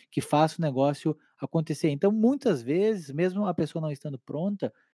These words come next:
a gente dá essa oportunidade, né. E isso nessa, nessa última,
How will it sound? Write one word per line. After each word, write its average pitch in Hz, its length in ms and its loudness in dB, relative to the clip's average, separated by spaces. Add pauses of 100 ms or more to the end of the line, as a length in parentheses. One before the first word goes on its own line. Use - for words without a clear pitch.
a 135 100 0
gente 165 220 0
dá 160 280 0
essa 160 380 0
oportunidade, 160 840 0
né. 117 240 -2
E 185 220 2
isso 233 220 0
nessa, 143 520 2 (340)
nessa 131 260 -4
última, 127 680 -2